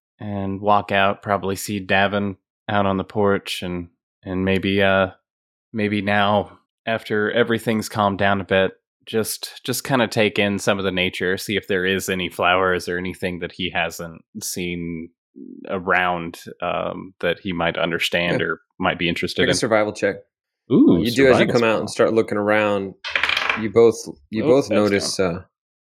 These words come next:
Speaker 2: you both notice natural twenty.
Speaker 1: Yes.
Speaker 2: His hands went up in the air.
Speaker 1: <laughs> It's, uh,
Speaker 2: Uh,
Speaker 1: it's, uh, through,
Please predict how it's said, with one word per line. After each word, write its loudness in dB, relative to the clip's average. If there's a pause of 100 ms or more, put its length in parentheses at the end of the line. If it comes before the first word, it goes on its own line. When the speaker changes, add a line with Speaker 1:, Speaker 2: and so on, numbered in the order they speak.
(140)
Speaker 2:
you -10
both -2
notice -4 (120)
natural -2
twenty. 2 (340)
Speaker 1:
Yes. 8
Speaker 2:
His -2
hands 4
went 6
up 2
in 2
the 2
air. 2 (200)
Speaker 1:
<laughs> -12
It's, 4
uh, 4
Speaker 2:
Uh, 4 (200)
Speaker 1:
it's, -14
uh, 2 (100)
through, 4